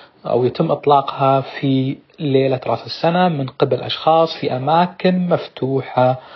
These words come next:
في المدن والقرى الألمانية.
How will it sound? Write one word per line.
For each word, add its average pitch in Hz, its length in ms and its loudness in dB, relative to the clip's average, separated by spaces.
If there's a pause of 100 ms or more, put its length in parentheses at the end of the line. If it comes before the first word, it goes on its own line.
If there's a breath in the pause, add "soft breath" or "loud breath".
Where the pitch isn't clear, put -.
(360 loud breath)
في 127 320 2 (160)
المدن 120 600 0 (200)
والقرى 120 440 2
الألمانية. 107 560 -4